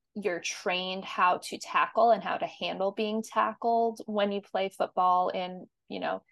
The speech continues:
middle school, high school, little league situations like that. And the women just don't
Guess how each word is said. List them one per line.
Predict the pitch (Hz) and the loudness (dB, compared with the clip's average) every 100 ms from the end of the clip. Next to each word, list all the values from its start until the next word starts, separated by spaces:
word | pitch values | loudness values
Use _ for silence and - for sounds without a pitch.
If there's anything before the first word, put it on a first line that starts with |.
| _ _ 202 | _ _ -4
middle | 170 175 | -2 -2
school, | - 170 | 0 0
high | 170 165 | 2 0
school, | - 175 165 160 | -2 -2 -2 -2
little | 170 170 165 | -2 -2 -2
league | 170 170 175 | -4 -6 -10
situations | - 180 180 160 165 190 190 180 | -10 -8 -6 -8 -8 -10 -8 -6
like | - - | -4 -2
that. | 160 175 - _ _ _ - | 0 0 -4 _ _ _ 0
And | 214 196 | 4 4
the | |
women | 185 180 180 | 2 0 -4
just | 185 - - _ - | -6 -8 -12 _ 2
don't | 170 170 - | 4 4 -4